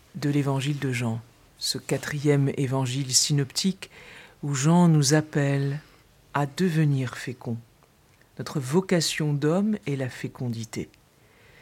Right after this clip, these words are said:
Une fécondité en esprit et en vérité. Une fécondité qui appelle l'homme à se laisser aimer et à aimer.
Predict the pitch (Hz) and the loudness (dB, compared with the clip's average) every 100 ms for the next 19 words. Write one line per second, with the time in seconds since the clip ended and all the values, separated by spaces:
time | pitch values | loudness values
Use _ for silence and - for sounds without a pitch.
0 | - _ 143 127 165 156 160 151 151 196 | -20 _ -4 -2 -2 0 0 0 2 2
1 | 151 143 127 - - 127 127 _ _ _ | 4 2 0 -2 -6 -12 -14 _ _ _
2 | 147 139 135 127 123 117 - 120 - _ | -4 -2 -2 -2 -4 -6 -8 -12 -12 _
3 | _ _ - - - - - 147 139 165 | _ _ -20 -20 -20 -20 -6 -2 0 2
4 | 175 165 156 151 196 202 208 - - 156 | 4 4 4 0 4 6 4 0 -4 0
5 | 160 165 165 - _ _ - - _ _ | 0 0 -2 -8 _ _ -20 -20 _ _
6 | _ - 175 - - 180 160 131 123 120 | _ 2 2 2 4 6 8 6 2 -2
7 | 139 _ _ _ _ _ 131 143 160 175 | -6 _ _ _ _ _ 2 6 8 8
8 | 180 180 - _ _ _ 127 123 - - | 8 4 0 _ _ _ -2 2 2 2
9 | 131 127 151 165 - - 156 135 - - | 0 0 2 4 2 2 2 0 -4 0
10 | 143 131 127 160 196 _ _ 170 165 143 | 4 4 2 -2 -6 _ _ 0 2 4
11 | 131 127 117 | 2 2 0